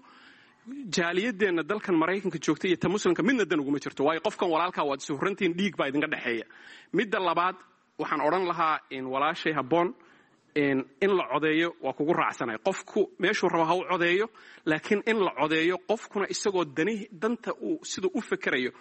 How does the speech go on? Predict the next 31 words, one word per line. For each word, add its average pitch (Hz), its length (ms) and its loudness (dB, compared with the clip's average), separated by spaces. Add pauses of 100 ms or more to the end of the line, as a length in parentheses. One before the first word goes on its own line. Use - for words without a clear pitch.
(220)
Qof 349 200 -2
kastoo 208 280 -4
Maraykan 180 360 -2
maanta 180 280 0
jooga, 143 380 -2 (760)
Ilaahay 196 560 0
waxa, - 240 -4
waxa, 175 260 -4
waxaan 180 260 0
joognay 156 200 2
soddon 190 240 -2
sano 160 160 -4
ka 165 100 0
hor, 143 140 -2
waxaynu 190 320 2
gaadhnay 156 320 0
heer 180 220 -2 (340)
aynu 165 220 -2
kala 160 180 -2
garan 165 240 0
karno 160 260 2
waxaynu 165 300 2
u 165 80 -2
codaynay 151 340 0
iyo 151 80 -2
waxaynaan 139 300 -2
u 120 80 -8
codaynayn. 117 360 -6 (480)
Marka 247 340 -2
adigoo 208 440 2
eegaya, 165 600 0